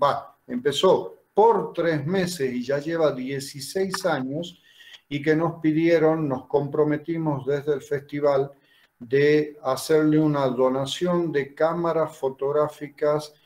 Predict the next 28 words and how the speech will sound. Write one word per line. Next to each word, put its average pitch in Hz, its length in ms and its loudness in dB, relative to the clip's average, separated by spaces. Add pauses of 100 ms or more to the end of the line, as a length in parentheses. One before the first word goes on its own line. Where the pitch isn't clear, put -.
(260)
digitales 160 1080 2 (140)
de 135 100 8
un 151 320 4
megapíxel, 135 960 -2
de 127 120 -2
dos 139 280 2
megapíxeles, 127 800 -2
esas 156 160 -4
cámaras 175 460 2
que 156 120 -4
uno 160 140 0
las 143 200 0
tiene 151 320 0
por 135 260 -2
ahí 156 340 2 (460)
o 127 240 2
como 127 220 -2
un 127 100 -4
tesoro, 147 800 4
o 135 180 -2
por 131 160 2
ahí 160 220 2
pateando, 175 1000 2
juntando 151 540 -2
polvo 160 260 -2
en 165 60 -4
las 156 120 -4
casas, 180 560 -2